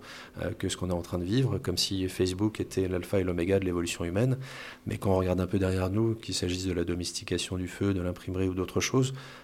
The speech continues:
en réalité, chaque époque a connu ses, ses révolutions, euh, politiques, euh, scientifiques, euh, industrielles ou autres. Euh, donc il est bon parfois de regarder un peu dans le rétroviseur pour comprendre que ce qu'on vit est intéressant,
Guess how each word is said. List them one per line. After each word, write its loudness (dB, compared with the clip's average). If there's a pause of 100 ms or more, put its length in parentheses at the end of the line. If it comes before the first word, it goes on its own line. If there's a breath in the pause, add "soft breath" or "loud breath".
(120)
en -2
réalité, 0
chaque 2
époque 2
a -4
connu 0
ses, 0
ses 0
révolutions, 2
euh, -2 (180)
politiques, -6
euh, -4
scientifiques, -6
euh, -2 (400 loud breath)
industrielles 0
ou 2
autres. 0 (460 loud breath)
Euh, 0
donc 0
il -2
est 2
bon -2
parfois 2
de 4
regarder 4
un 4
peu 2
dans 2
le 2
rétroviseur 2
pour -10
comprendre -2
que -4
ce -4
qu'on -4
vit 0
est -2
intéressant, 2